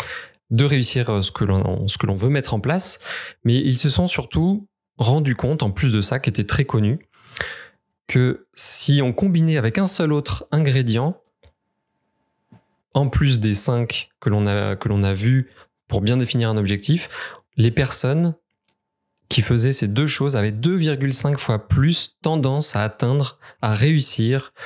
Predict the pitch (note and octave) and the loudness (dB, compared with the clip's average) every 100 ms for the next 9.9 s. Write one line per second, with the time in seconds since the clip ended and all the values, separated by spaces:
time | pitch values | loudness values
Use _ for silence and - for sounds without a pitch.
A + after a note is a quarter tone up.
0 | - - A2+ C3 B2 A2 G#2+ A2+ C3+ C3+ | -12 -2 2 2 2 0 0 0 2 0
1 | - A2 B2 A2+ G#2+ A2+ A#2 G#2 A2 G#2+ | 0 0 0 0 0 -2 0 0 0 0
2 | G2+ - C3+ - - - - - - _ | 0 -2 -6 -10 -4 -2 -2 -4 -8 _
3 | - A#2 A#2+ A#2 E3 D3 B2 B2 A#2+ - | 0 2 2 0 2 2 2 0 -2 -2
4 | A#2 A2 G2 B2+ C#3+ D3+ - _ _ _ | 0 -2 -2 -2 -2 -4 -10 _ _ _
5 | - - C#3 C#3+ - - _ - - A2+ | -2 0 2 2 0 -8 _ -4 0 0
6 | A2 C#3 D3 D#3+ B2+ A#2+ C3+ D3+ - - | 0 0 0 0 -2 0 0 0 -2 -6
7 | - _ - - A#2 A2 B2 - - - | -12 _ -20 -6 0 2 2 0 -6 -2
8 | - - D3+ E3+ D3 G#2 G2+ _ _ - | 0 2 2 4 2 0 -2 _ _ -2
9 | A2 G#2 - D3 C3+ B2+ - B2+ C#3 | -2 -2 -2 0 0 0 0 0 -2